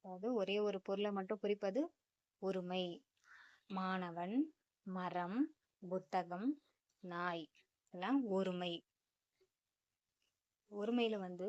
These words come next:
உயர்தனை உள்ள ஆண் பால், பெண் பால் மற்றும் அஃறிணை உள்ள ஒன்றன் பால் ஆகிய மூன்றுமே ஒருமைக்குரிய பால்கள்.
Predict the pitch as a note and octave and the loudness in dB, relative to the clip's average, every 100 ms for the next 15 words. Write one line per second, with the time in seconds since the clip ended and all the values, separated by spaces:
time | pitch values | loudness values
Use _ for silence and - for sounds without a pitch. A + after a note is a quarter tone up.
0 | A#3+ G3 G#3 A#3+ B3 B3 B3 G#3 F#3 F3+ | -2 2 4 4 4 4 2 0 -2 -2
1 | E3+ F3 F3+ F3 - F3 G#3+ D4+ - _ | -4 -4 -4 -6 -4 0 2 2 -2 _
2 | - F3+ F3 - F3+ F#3 C4+ A#3+ F#3+ F3+ | -4 -4 -4 -2 0 2 0 -2 -2 -4
3 | - F#3+ F#3 - F#3 F3+ A#3+ A#3+ A3+ G#3+ | -4 -6 -6 -6 -4 0 2 4 2 0
4 | F3+ F3 E3+ F3+ A3+ F3 F3 F3 F3+ F3 | -4 -4 -2 0 -2 -2 -6 -6 -8 -6
5 | F3+ F3 - F3+ F3+ F3+ F3 F3+ G3+ B3+ | -4 -2 -2 -2 -2 -4 -4 -2 2 2
6 | A#3+ F3+ F#3+ B3+ G3 G3 A#3+ B3+ A#3+ G3 | 2 -2 -2 -2 0 2 2 2 0 -4
7 | F3+ A3 - E3+ F3 F3+ F3 | -2 -4 -2 -4 -2 -2 -4